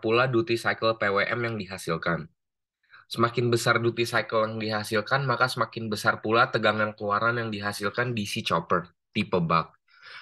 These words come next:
Akan tetapi, kelemahannya adalah tegangan output tersebut akan selalu lebih kecil atau sama dengan tegangan masukan D C chopper. Next slide.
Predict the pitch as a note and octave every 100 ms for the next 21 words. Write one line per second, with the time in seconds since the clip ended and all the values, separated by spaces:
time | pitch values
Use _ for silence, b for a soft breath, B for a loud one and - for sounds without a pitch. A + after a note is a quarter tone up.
0 | - G#2+ B2 A#2+ G#2+ F2 - G#2 G#2 F2
1 | - _ _ _ G#2 G#2+ G#2+ G#2+ C3 B2
2 | A#2 - A2 G#2+ A2 G#2 G#2+ - A2 A2+
3 | - G#2 A2+ C#3+ - A#2 A2+ A2 A2+ A2
4 | A2 - G#2 - C3+ D3+ D3 - - B2
5 | C3 B2+ A#2+ B2+ A#2 B2 B2+ G#2 G#2 A#2
6 | A#2 G#2+ G2 A2 A2 G2+ A2+ - E2 -
7 | E2 - B B - _ _ _ - F2
8 | - F#3